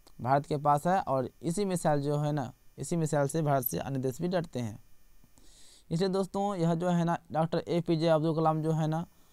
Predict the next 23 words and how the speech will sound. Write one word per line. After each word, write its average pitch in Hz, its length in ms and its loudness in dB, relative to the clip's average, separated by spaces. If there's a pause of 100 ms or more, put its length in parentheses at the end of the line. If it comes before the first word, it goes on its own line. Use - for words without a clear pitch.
(280)
हमारे 156 320 2
देश 160 240 0
के 160 140 0
लिए 151 100 0
जो 151 80 2
है 156 60 2
ना 147 100 0
बहुत 147 160 0
बड़े 139 200 -2
काम 131 280 -2
करके 135 240 -6
चले 120 240 -2
गए, 117 200 -6 (200)
एक 156 140 -4
बड़े 160 160 0
साइंटिस्ट 156 460 -2
ये 131 140 -2
थे। 117 320 -12 (1700)
चलिए, 190 240 2
प्रश्न 180 340 -2
संख्या 190 340 -2 (580)
इक्कीस 165 360 0
है, 226 260 0